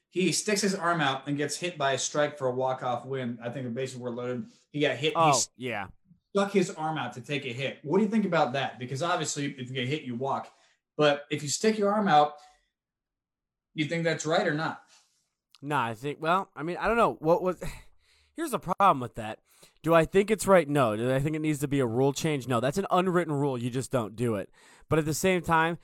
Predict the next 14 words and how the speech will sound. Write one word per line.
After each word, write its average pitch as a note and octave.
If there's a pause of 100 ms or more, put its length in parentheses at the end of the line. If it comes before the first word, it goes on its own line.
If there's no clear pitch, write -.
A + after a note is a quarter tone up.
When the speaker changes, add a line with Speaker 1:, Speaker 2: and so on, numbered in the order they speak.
Speaker 2:
it -
takes A#3
a E3
man D3
to D#3
be, D3+
'cause D#3+
you A3
don't A3+
know C3+
what G#2+
pitch B2+
he's G#2+
throwing. B2